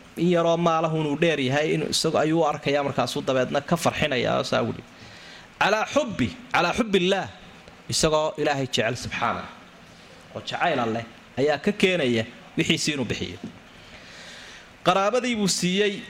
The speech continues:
Qofka qaraabada inaga filaadaa bulshada kalena waxbuu tari. Hadduu laakiin kuwa nagta u xarfiyo,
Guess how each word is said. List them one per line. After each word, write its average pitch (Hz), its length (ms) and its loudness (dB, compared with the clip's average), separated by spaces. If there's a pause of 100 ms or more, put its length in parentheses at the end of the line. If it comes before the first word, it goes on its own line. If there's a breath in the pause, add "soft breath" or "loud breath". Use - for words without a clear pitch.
(340)
Qofka 220 280 4
qaraabada 196 480 2
inaga 185 280 2
filaadaa 170 480 2
bulshada 202 380 2
kalena 202 320 2
waxbuu 196 320 2
tari. 175 280 2 (380)
Hadduu 170 360 2
laakiin 202 380 2
kuwa 196 500 4
nagta 196 340 2
u 208 60 2
xarfiyo, 147 580 0